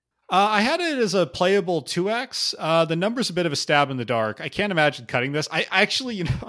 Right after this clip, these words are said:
I almost feel like this is an auto-include for me, <laughs> weirdly, just because I think the fact that a four mana, four three, like, if you go back to limited articles of the time, they all have this in, like, the top three green commons. Like, this was considered a really <laughs> solid card.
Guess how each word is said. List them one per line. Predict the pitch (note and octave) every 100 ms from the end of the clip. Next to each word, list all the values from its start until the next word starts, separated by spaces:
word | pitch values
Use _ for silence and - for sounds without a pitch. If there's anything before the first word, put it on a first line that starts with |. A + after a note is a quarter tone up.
| -
I | E3
almost | F3+ G#3
feel | G#3 F#3
like | D#3 C3+
this | D3+ D#3+
is | C3
an |
auto-include | A2 A#2+ C#3+ C#3+ D#3 D3
for | G2+
me, | D#3+ -
<laughs> | D3+
weirdly, | C#3 C#3+ D#3+ D#3+ D#3
just | C#3 C#3
because | G3+ F#3+ E3
I | D3+
think | E3 D3 -
the | C#3
fact | - D#3 F3
that | G3+
a | D3+
four | D3+ C#3+
mana, | C#3+ C#3+ C3
four | - B2+
three, | C3 D3 D3+ D#3 - _ _ _ _
like, | D3 D3+
if | E3
you | B3+
go | E4
back | C4+ -
to |
limited | D3+ E3+ G#3 D3
articles | C#3 C3+ C#3+ A#2+
of |
the | B2+
time, | C#3+ A#2
they | B2
all | F#3 A#3
have | C#3+ E3
this | D#3 C#3
in, |
like, | A#2+ A2+
the | B2
top | C3 B2+ -
three | C3 B2
green | A2 B2 B2
commons. | A2 A#2+ B2 G2 -
Like, | A2
this | D#3 G#3
was | E3+
considered | C3 D#3 C#3+ B2+
a |
really | A#2+ B2+ B2
<laughs> |
solid | B2+ A#2+ C3 -
card. | D#3 C3+